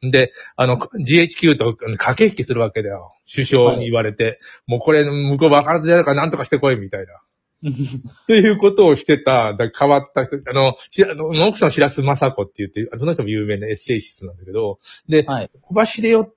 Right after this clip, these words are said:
Speaker 1: ていうのは、あの、なんていうかな、あの、うん、まあ、あの、ろ-、論、な-、なん-、なんだろう、論文じゃないな。えーっと、エッセイではないんだわ。
Speaker 2: はい。
Speaker 1: 評論か。評論を書く人ね。
Speaker 2: へー。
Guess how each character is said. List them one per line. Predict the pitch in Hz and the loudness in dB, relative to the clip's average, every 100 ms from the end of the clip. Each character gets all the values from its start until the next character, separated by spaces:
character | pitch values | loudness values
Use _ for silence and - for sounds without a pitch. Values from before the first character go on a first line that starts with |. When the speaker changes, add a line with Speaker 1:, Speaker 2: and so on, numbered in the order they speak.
| - | -2
Speaker 1:
て | 214 | 2
い | |
う | 208 165 | 4 2
の | 107 | 2
は、 | 123 104 - _ | 0 0 -6 _
あ | 120 | -8
の、 | 120 | -8
な | 131 | -8
ん | |
て | 120 | -12
い | |
う | 104 | -16
か | |
な、 | 101 | -18
あ | 98 | -20
の、 | 95 92 92 90 90 90 87 87 _ _ - - _ _ _ _ _ _ _ 127 120 | -20 -20 -20 _ _ _ _ _ _ _ -20 -20 _ _ _ _ _ _ _ -20 -12
う | 117 120 | -8 -4
ん、 | 127 139 139 | -2 0 2
ま | |
あ、 | 156 139 | 2 2
あ | 127 | 0
の、 | 123 120 120 120 120 123 139 | 0 0 0 0 -2 -4 0
ろ-、 | 147 147 143 | 0 0 0
論、 | 135 147 165 156 131 | 4 4 2 -2 -8
な-、 | 123 | -4
な | 123 120 131 | -2 -2 -2
ん-、 | |
な | 123 123 | -2 -2
ん | 143 | -2
だ | |
ろ | 113 | -2
う、 | 98 | 0
論 | 117 135 | -2 0
文 | 139 | 0
じ | |
ゃ | 131 | 0
な | 123 | 0
い | |
な。 | 98 101 85 - 101 | -4 -8 -10 -16 -10
え | 104 | -8
ー | 104 | -8
っ | _ | _
と、 | 107 104 - - | -6 -6 -8 0
エ | 233 | 0
ッ | |
セ | 240 190 | 2 2
イ | |
で | 123 | 2
は | 110 | 0
な | 110 | -4
い | 104 | -6
ん | |
だ | 90 | -10
わ。 | 82 - _ - 202 - _ - | -12 -18 _ -6 -6 -8 _ -6
Speaker 2:
は | - | -2
い。 | 233 | 0
Speaker 1:
評 | |
論 | 233 214 | 0 -2
か。 | 208 - - | -2 -4 0
評 | 175 196 | 2 4
論 | 202 202 190 | 2 2 0
を | 185 | 0
書 | 185 | -4
く | - | -6
人 | - 87 | -10 -16
ね。 | 90 104 _ _ _ _ _ | -20 _ _ _ _ _ _
Speaker 2:
へ | 123 | -8
ー。 | 135 135 139 139 | -6 -6 -6 -6